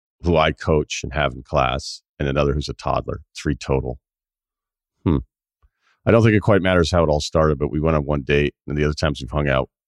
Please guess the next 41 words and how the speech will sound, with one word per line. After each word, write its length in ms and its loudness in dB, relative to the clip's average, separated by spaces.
been 160 -2
plans 300 0
to 60 -6
hook 220 0
up 200 0
when 120 -4
she 100 -10
comes 220 -4
over 100 -2
to 60 -6
my 120 -2
place. 480 -2
In 80 6
the 60 6
beginning, 300 4
she 120 -2
showed 300 4
major 360 0
hesitancy 500 -2
because 280 -6
of 60 0
how 80 2
young 280 -2
I 100 0
was, 380 -6
but 100 2
she 120 0
seemed 120 8
to 80 6
get 140 8
over 220 6
it 40 -2
pretty 200 2
quickly. 380 -2
<laughs> 60 -12
It's 180 -14
very 240 4
clear 280 0
she 160 -4
likes 320 2
me 180 -2